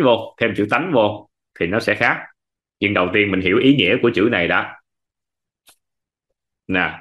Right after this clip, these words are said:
thọ. Các anh chị có thể ghi giúp Nhật Anh nha. Thọ. Thọ nghĩa là nhận vào. Thọ.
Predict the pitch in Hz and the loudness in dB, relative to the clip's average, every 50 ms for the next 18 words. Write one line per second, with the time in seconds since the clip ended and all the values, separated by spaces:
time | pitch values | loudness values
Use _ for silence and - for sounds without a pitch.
0 | - - - 90 85 85 90 95 104 110 104 110 - - _ _ _ _ _ _ | -16 -8 -4 -2 0 0 2 2 2 0 0 -4 -10 -18 _ _ _ _ _ _
1 | _ _ _ - 113 117 113 - 87 90 117 120 120 - - 95 113 120 117 104 | _ _ _ -2 -2 -2 -2 -2 -2 -2 0 -2 -2 -2 -2 -2 0 0 0 0
2 | 98 98 98 123 139 123 104 101 - 110 104 104 104 107 95 92 - - - _ | 0 0 -2 -2 -4 -2 -4 -4 -4 -4 -4 -2 -2 -2 -2 -4 -6 -12 -20 _
3 | _ _ _ - 92 90 87 90 95 104 104 - - - - _ _ _ _ _ | _ _ _ 0 2 2 4 4 4 2 0 -2 -6 -12 -20 _ _ _ _ _
4 | _ _ _ _ _ _ _ _ _ _ _ _ _ _ _ _ _ _ _ _ | _ _ _ _ _ _ _ _ _ _ _ _ _ _ _ _ _ _ _ _
5 | _ _ _ _ _ _ - - _ _ _ - 95 90 90 92 98 104 104 98 | _ _ _ _ _ _ -18 -18 _ _ _ -2 0 2 4 4 4 2 2 0
6 | 101 117 139 127 98 92 90 90 90 90 87 90 - - _ _ _ 104 95 87 | 0 2 2 2 2 2 2 0 0 -2 -4 -6 -12 -20 _ _ _ -4 -4 -2
7 | 104 113 110 101 92 87 82 80 - - - _ _ _ _ _ _ _ _ _ | -2 0 2 2 2 2 0 -2 -4 -10 -18 _ _ _ _ _ _ _ _ _
8 | _ _ _ _ _ _ _ _ _ _ _ _ _ _ _ _ _ _ _ _ | _ _ _ _ _ _ _ _ _ _ _ _ _ _ _ _ _ _ _ _
9 | _ _ _ _ _ _ _ _ - 90 90 90 92 98 101 104 - | _ _ _ _ _ _ _ _ 0 2 4 4 4 2 2 -2 -4